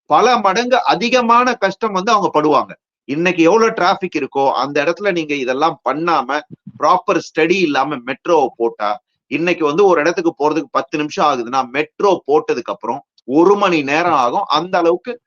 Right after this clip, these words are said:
டிராபிக் ஆயிடும். எந்தெந்த இடத்துல எல்லாம் அதாவது ஸ்டேஷனை விட்டு வருவாங்கல்ல, ஒவ்வொரு ஸ்டேஷன்லயும் ஒரு இருநூறு பேர் வெளியில வராங்க. அவனை பிக்கப் பண்றதுக்கு ஒரு ஐம்பது கார் வருமா? அவனை பிக்கப் பண்றதுக்கு ஆட்டோ வருமா?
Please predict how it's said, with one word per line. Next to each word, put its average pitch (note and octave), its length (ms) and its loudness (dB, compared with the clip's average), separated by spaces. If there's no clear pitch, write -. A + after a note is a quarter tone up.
டிராபிக் G3 380 0
ஆயிடும். D3 240 0
எந்தெந்த F#3 440 0
இடத்துல G3+ 200 0
எல்லாம் A#3+ 260 2
அதாவது A#3+ 480 2
ஸ்டேஷனை A#3 440 2
விட்டு G#3 280 2
வருவாங்கல்ல, D#3+ 440 2
ஒவ்வொரு G#3 480 4
ஸ்டேஷன்லயும் G#3+ 460 4
ஒரு F#3+ 140 2
இருநூறு E3 340 2
பேர் G3 220 2
வெளியில D#3+ 340 4
வராங்க. B2 400 -2
அவனை G3+ 360 4
பிக்கப் B3 440 -2
பண்றதுக்கு G#3 400 0
ஒரு G3 180 6
ஐம்பது D#3+ 360 2
கார் D#3 240 4
வருமா? C3 380 0
அவனை G3+ 320 2
பிக்கப் A#3 480 -2
பண்றதுக்கு G3+ 360 0
ஆட்டோ E3+ 360 2
வருமா? C3+ 400 0